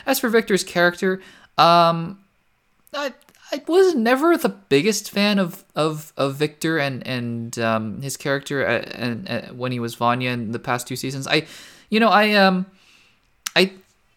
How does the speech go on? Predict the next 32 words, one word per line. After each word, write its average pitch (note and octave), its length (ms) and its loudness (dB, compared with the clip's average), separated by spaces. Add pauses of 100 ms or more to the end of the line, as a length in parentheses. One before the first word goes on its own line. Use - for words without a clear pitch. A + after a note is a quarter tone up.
(200)
I F#3 80 0
never C4+ 320 2
liked E3+ 580 2
the F#3+ 120 -2
character G3+ 480 -2
all F#3 140 2
that F#3+ 180 -2
much, G3 280 -2
and, E3+ 120 -4
and D#3+ 220 -6
to, E3+ 180 -4
to E3 160 -8
have F3 520 -2
him E3 220 -8
kind D#3+ 200 -4
of D3 80 -6
be C#3 100 -2
the C3+ 100 0
center C#3 360 -4
of C3 120 -2
all B2+ 100 0
these B2+ 140 -2
apocalyptic B2 720 -6
events A#2+ 360 -4
was D3 120 -6
fine, F3+ 460 0
but, D3+ 220 -4 (540)
um, C#3+ 320 0
again, E3+ 260 0
I F3+ 100 6
kind C4+ 280 -2
of, B3 320 -4